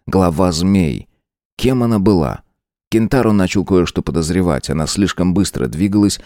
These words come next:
слишком хорошо сражалась. «Дух», думал Кентаро. «Она была духом, это точно.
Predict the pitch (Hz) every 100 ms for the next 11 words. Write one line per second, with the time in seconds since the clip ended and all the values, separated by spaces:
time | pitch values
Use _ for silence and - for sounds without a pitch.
0 | - - 110 107 - 80 90 78 - 80
1 | 85 87 87 82 64 50 - - _ _
2 | 71 85 101 82 - - - - - 80
3 | 98 95 95 - 101 98 82 65 62 53
4 | - _ _ - 90 92 90 85 76 67
5 | 110 101 113 107 95 73 - 104 95 -
6 | - 107